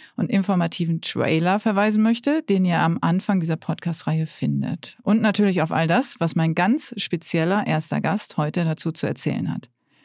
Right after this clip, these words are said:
Mein Name ist Janet Braun und ich bin Profilerin.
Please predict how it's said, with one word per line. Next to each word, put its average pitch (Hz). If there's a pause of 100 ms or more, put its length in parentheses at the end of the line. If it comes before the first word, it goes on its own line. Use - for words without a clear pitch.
(400)
Mein 190
Name 196 (220)
ist -
Janet 170
Braun 165 (420)
und 170
ich 160
bin 170
Profilerin. 147